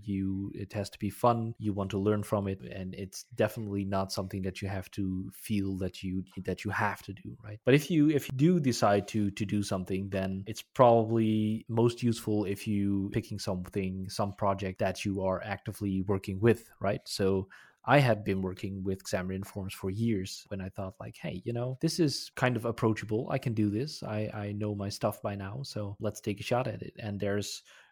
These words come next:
numerous of NuGet packages, and almost all of them are open source these days.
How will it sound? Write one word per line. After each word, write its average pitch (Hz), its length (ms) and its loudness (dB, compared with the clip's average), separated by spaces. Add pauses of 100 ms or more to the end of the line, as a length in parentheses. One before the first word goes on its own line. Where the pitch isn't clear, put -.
numerous 123 640 6
of 104 520 4
NuGet 117 400 6
packages, 104 640 2
and 95 480 -6
almost 117 400 2
all 104 180 0
of 101 80 -2
them 101 240 -2
are 95 240 -2
open 107 240 -4
source 110 320 -2
these 113 220 0
days. 120 340 -2